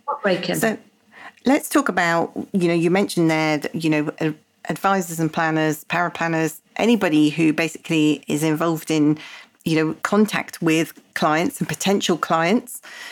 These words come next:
Speaker 2: um, you know, what, what can they do? How, what, what are the warning signs that if you could just say, "Just listen to this, and if you hear these kinds of things coming out, or you see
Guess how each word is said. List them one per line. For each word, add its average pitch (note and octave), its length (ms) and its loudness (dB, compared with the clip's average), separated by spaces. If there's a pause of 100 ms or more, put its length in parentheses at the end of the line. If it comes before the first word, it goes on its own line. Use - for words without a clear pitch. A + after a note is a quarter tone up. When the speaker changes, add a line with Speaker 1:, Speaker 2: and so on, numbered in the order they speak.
(160)
Speaker 2:
um, E3+ 560 2 (400)
you F3+ 100 2
know, F3 120 2
what, G3+ 540 0 (360)
what A3+ 400 2
can G3+ 360 2
they F#3 140 2
do? D#3 260 2
How, A3+ 360 2 (140)
what, G#3+ 320 2
what A3 260 4
are B3+ 80 2
the A3 100 2
warning F3+ 500 4
signs D3 680 0 (100)
that - 260 -2
if E3 220 -4
you F3+ 100 0
could - 200 -4
just F#3 260 -2
say, E3+ 400 2 (640)
"Just - 580 -2 (380)
listen G#3 420 4
to F#3+ 160 -2
this, D#3 480 -2
and E3 140 0
if G#3+ 280 0
you G#3+ 220 4
hear F#3 300 2
these F3 260 2
kinds E3 320 0
of D3+ 100 -4
things D3 460 2
coming D#3 320 0
out, D3 380 -2 (280)
or D#3 220 2
you D3+ 300 0
see F#3+ 560 0